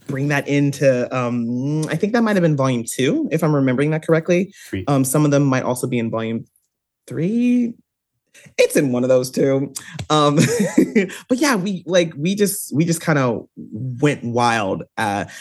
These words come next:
Speaker 1: and then also, like, the volumes two and three, like, have some of the official races in them for, like, stuff that came out later. So
Speaker 2: Right.
Speaker 1: Spelljammer's in there. Um, uh, what just,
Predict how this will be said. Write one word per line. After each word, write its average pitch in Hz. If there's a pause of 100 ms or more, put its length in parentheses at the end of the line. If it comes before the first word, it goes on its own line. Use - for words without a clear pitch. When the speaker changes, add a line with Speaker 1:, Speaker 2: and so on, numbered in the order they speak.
(100)
Speaker 1:
and 220
then 208
also, 208
like, 156
the 127
volumes 127
two 131
and 120
three, 120
like, 117
have 110
some 131
of 123
the 127
official 131
races 123
in 131
them 127
for, 123
like, 110
stuff -
that -
came 107
out -
later. -
So 117
Speaker 2:
Right. 90 (120)
Speaker 1:
Spelljammer's 120
in 78
there. 53
Um, 113 (220)
uh, 110 (1800)
what 170
just, -